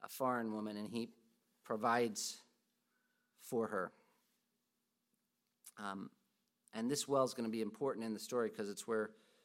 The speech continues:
Isaac settles. But, but now we've got a question because Sarai has taken matters into her own hands instead of trusting God,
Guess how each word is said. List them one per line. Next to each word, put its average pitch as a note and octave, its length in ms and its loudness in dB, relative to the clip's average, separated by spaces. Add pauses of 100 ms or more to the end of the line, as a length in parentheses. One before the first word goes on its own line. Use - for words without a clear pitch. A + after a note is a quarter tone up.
(520)
Isaac A2 320 -2
settles. F2+ 400 -4
But, A#2 260 -2 (140)
but B2+ 100 -2
now C3 220 4
we've D#3+ 160 4
got A#3 140 6
a B2+ 40 2
question - 520 2
because - 300 -4
Sarai D3+ 520 6
has A#2+ 160 -6
taken C#3+ 320 -2
matters B2+ 380 2
into B2 160 0
her A2+ 120 4
own B2 160 0
hands A#2 440 -2 (440)
instead C#3+ 280 0
of C#3+ 100 4
trusting C3 380 -2
God, B2 360 4